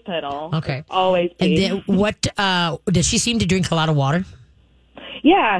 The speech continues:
Speaker 1: she does. I kind of mentioned that to my vet too, but I looked and it's about, it was about eight,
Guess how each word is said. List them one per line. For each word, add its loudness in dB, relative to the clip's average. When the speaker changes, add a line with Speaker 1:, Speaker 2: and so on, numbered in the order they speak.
Speaker 1:
she -6
does. 0
I 0
kind 4
of -2
mentioned 4
that 2
to -2
my 2
vet -2
too, -6
but -2
I 2
looked -4
and -6
it's -8
about, -4
it -6
was -2
about -2
eight, -4